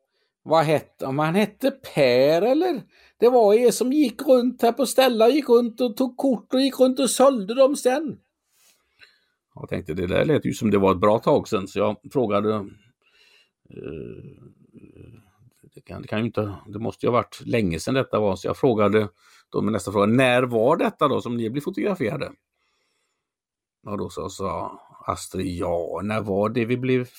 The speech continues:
fo-, när vi blev bildata?" sa hon. Och antingen sa hon fotade eller bildata, ta bilder alltså. Ehm, och så, "Anna, när var det vi blev bildata?" "Ja", sa Anna då.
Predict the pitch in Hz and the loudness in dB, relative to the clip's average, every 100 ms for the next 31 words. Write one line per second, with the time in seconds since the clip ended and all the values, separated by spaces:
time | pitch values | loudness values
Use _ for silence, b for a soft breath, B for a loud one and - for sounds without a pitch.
0 | - - - - - 113 123 131 131 131 | -20 -20 -12 -10 -8 -8 -6 -4 -2 0
1 | 120 175 101 92 113 104 - 156 151 104 | 2 4 4 4 0 0 -2 -2 -2 -6
2 | 95 101 131 120 - 143 113 117 - 160 | -4 -2 -2 -2 -2 0 0 -2 -2 -4
3 | 104 - 110 101 135 123 120 117 135 113 | -4 -2 0 2 2 2 0 0 2 2
4 | 90 92 90 123 - 147 131 113 87 120 | 0 -4 -2 -2 -2 -4 -2 -2 0 0
5 | 104 - 87 B B B B B _ - | 0 -4 -10 B B B B B _ -4
6 | 104 98 95 90 - _ _ b b b | -2 0 -2 -4 -14 _ _ b b b
7 | b _ - - 95 - _ _ - 233 | b _ -16 -12 -12 -14 _ _ 0 2
8 | 262 208 165 175 254 320 170 95 _ - | 2 -2 -6 -4 -2 0 -2 -8 _ -2
9 | 226 254 233 180 185 247 302 294 247 247 | 0 2 4 4 4 0 -6 -4 0 2
10 | 285 262 214 196 180 - 143 85 - _ | 2 -2 2 2 2 4 2 2 -6 _
11 | _ _ _ _ _ _ _ _ 131 170 | _ _ _ _ _ _ _ _ 0 4
12 | 131 92 92 92 90 113 123 104 85 90 | 6 4 2 0 -2 -2 -2 -2 -6 -6
13 | 92 80 | -8 -10